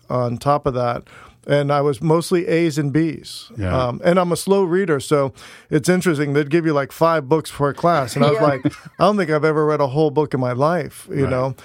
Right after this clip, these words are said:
Speaker 1: And so what I would do is I was, I could comprehend things really quickly.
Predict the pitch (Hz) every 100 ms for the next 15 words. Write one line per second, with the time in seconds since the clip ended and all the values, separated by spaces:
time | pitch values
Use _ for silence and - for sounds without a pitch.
0 | - - - 151 - 170 160 151 143 135
1 | 131 208 196 143 117 - - 147 151 147
2 | 139 - 147 143 165 - 170 196 180 139
3 | 139 165 156 143 120 127 147 143 - 151
4 | 143 131